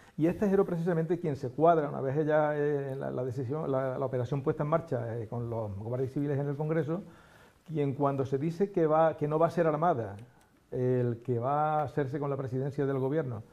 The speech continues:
sino que se va a conceder este, este puesto al presidente Calvo Sotelo, es cuando le dice que Nanay de la China, y cuando se revela y hace fracasar el gol-, el golpe, porque todo no se estaba desarrollando de acuerdo con lo previsto. Este fue el que dio la cara y se metió en el Congreso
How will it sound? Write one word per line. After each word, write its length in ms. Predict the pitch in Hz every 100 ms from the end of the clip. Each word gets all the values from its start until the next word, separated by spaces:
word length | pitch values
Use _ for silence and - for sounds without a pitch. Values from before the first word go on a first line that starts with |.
| - - -
sino 280 | - 139 127
que 240 | 120 123 127
se 200 | 139 131
va 120 | 139
a 40 | 135
conceder 400 | 151 131 147 151
este, 600 | 147 - 147 147 147 139 143
este 180 | 135 135
puesto 320 | 131 165 139
al 200 | 120 120 113
presidente 360 | 104 123 135
Calvo 220 | 147 147
Sotelo, 400 | 139 151 156 151 190 - -
es 80 | 135
cuando 240 | 135 147
le 80 | 147
dice 200 | 147 160
que 120 | 165 131
Nanay 240 | 117 120
de 100 | 139
la 80 | 120
China, 320 | - 156 120 - -
y 80 | 123
cuando 240 | 120 113
se 140 | -
revela 420 | 104 101 110 139 160
y 380 | 139 117 107 104
hace 460 | 120 - 139 143 143 - -
fracasar 480 | 156 139 143 147
el 80 | 156
gol-, 220 | 151 160 165
el 100 | 147
golpe, 420 | 170 165 170 226 - - -
porque 300 | 143 127 139
todo 420 | - - 165 151 180
no 100 | 165
se 80 | 151
estaba 220 | 160 160
desarrollando 560 | 147 147 151 156 170
de 180 | 170 143
acuerdo 360 | 143 147 143 143
con 100 | 143
lo 100 | 143
previsto. 420 | 151 185 180 113
Este 200 | 127 131
fue 160 | 123 156
el 60 |
que 80 | 135
dio 100 | 127
la 100 | 135
cara 160 | 147 139
y 20 |
se 80 | 117
metió 160 | 120
en 60 | 131
el 60 | 147
Congreso 440 | 156 160 139 190